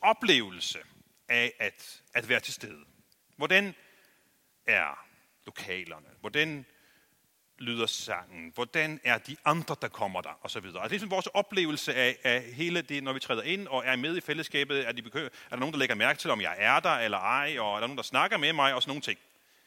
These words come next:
Det er den subjektive, den oplevelsen og følelsen af at, at møde op og være med i et fællesskab. Og i det har vi alle sammen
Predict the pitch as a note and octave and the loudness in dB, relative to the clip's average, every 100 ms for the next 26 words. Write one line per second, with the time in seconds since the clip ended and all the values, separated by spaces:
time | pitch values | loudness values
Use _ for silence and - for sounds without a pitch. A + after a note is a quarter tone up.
0 | _ _ - G3+ G#3+ B3 A3+ F#3 - B2+ | _ _ -10 -4 -2 -2 0 -2 0 -2
1 | D3 - A3 G#3+ G3+ G3 - F#3+ A2+ - | -2 0 -2 2 0 0 -4 -6 -8 -4
2 | G3+ A3+ A3+ - G3+ - - - - D#3 | -2 -2 -4 -6 -6 -8 -20 -20 -4 0
3 | E3+ - D3 C#3 C#3+ B2 A#2 G#2+ D3+ A3 | 0 0 -4 -4 -6 -4 -2 -2 2 2
4 | - - - - _ _ _ _ - A#2 | 2 -18 -20 -20 _ _ _ _ -4 0
5 | A#2+ E3+ G3+ - F#3 A3 - F#3+ F#3+ _ | 0 0 -2 0 2 0 0 -2 -2 _
6 | E3+ G3 - _ F3 E3+ - C4 - _ | -2 0 -2 _ -12 -8 -2 -4 -4 _
7 | _ - E3+ F3+ G3 - F#3 A#3+ C4+ - | _ -2 0 0 -2 4 6 8 4 0
8 | A#2+ G2 G2+ | -4 -6 -10